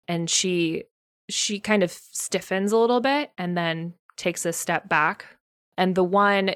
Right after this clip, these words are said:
you, I mean, obviously, like, human interaction and, like, body language and that kind of stuff is all still pretty new to you. But there is something in the way that they are moving around the person in the bed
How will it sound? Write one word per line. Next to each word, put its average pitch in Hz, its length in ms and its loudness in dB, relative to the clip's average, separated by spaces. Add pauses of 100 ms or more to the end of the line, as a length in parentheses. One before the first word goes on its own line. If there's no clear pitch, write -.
you, 269 500 2 (380)
I 196 120 2
mean, 190 360 0 (160)
obviously, 226 520 2
like, 180 220 2
human 196 580 2
interaction 165 840 2
and, 160 220 -4
like, 151 260 0 (160)
body 170 320 4
language 165 380 0
and 165 100 -2
that 160 120 -2
kind 165 120 -8
of 165 60 -8
stuff 165 180 -4
is 165 80 -6
all 165 280 -4
still 170 220 0
pretty 165 240 -2
new 151 220 -6
to - 140 -6
you. 240 360 2 (540)
But 196 180 0
there 226 240 4
is 220 600 0
something 170 720 0 (480)
in 208 160 4
the 196 80 6
way 175 300 4
that 185 180 0
they 175 140 6
are 175 120 4
moving 170 480 -2
around 160 640 0
the 170 80 -2
person 160 720 -4 (240)
in 185 140 0
the 165 60 -4
bed 165 400 0